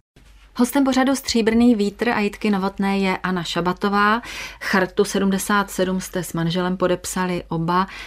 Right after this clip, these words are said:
Váš byt sloužil, jak už jsme řekli, jako jedno z center tajného setkávání disentu. Jak jste se v té situaci chránili před odposlechy?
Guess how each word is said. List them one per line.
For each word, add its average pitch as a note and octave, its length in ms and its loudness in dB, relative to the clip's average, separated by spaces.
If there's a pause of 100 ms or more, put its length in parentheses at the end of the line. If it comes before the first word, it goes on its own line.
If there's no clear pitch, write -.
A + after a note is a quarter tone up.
(140)
Váš E3+ 320 0
byt E3+ 340 2
sloužil, E3+ 580 -2
jak D#3+ 140 -6
už E3+ 100 -4
jsme F3+ 160 -4
řekli, E3+ 280 -4
jako E3 180 -4
jedno F3 240 0
z - 160 -6
center F#3 640 -2
tajného F3 440 -2
setkávání F3+ 760 -2
disentu. F3 540 -2 (480)
Jak E3+ 220 2
jste - 180 -2
se C#4 180 -4
v - 60 -6
té G#3 140 -2
situaci G3 560 -4
chránili F3 560 -4
před - 280 -6
odposlechy? D#3+ 800 -6